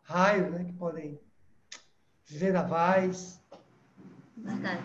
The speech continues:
Speaker 1: Você falou
Speaker 2: Tem
Speaker 1: também
Speaker 2: que
Speaker 1: outra
Speaker 2: dar
Speaker 1: coisa interessante, o nosso país não tá acostumado, a gente não tem essa memória. O nosso país é mais seguro, né, em relação a isso. Né?
Speaker 2: Mas, como você falou, as coisas estão ficando cada vez mais complicadas, né,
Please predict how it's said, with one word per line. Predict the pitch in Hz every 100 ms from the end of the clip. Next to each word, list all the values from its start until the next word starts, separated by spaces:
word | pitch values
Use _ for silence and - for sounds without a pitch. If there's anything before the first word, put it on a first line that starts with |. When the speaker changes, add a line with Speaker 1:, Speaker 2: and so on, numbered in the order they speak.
| - - - - - _
Speaker 1:
Você | 247 294
falou | - 320 339
Speaker 2:
Tem | 349
Speaker 1:
também | 302
Speaker 2:
que |
Speaker 1:
outra | 311 208
Speaker 2:
dar |
Speaker 1:
coisa | 294 269
interessante, | 262 262 220 247 240
o | 240
nosso | 247 -
país | 254 262
não | 254
tá | 269
acostumado, | 247 - 240 220
a |
gente | 220
não | 262 269
tem | 262
essa | - 254
memória. | 240 202 220 202 175 - - - _ _
O |
nosso | 202 196
país | 226 220
é |
mais | 233 233
seguro, | - 226 240 254 214
né, | 202
em |
relação | 180 190 175 190
a | 175
isso. | 147 - - _ _ _ _ _ _ _ _ - - _ _ _ _ _ _ _ _ _ _ -
Né? | 196 -
Speaker 2:
Mas, | 220 240 254
como | 247 -
você | 240
falou, | - 240 226 226
as | 262 -
coisas | 247 240
estão | - 247
ficando | 233 - 233 240
cada | 233 233 233
vez | 226 247 247
mais | 226 247 247
complicadas, | 277 320 - - 226 196 202
né, | 202